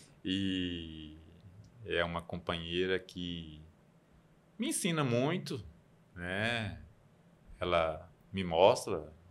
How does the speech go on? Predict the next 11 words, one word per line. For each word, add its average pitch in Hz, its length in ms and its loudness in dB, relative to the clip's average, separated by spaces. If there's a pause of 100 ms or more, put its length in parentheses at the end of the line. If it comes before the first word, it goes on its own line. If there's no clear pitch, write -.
os 85 180 -10
pontos 85 540 -8
negativos, 82 640 -10
aquilo - 320 -16
também 82 280 -12
que - 100 -18
eu - 40 -10
preciso 82 680 -8 (880)
aprender, 85 680 -4
preciso 90 340 -8
crescer. 90 560 -4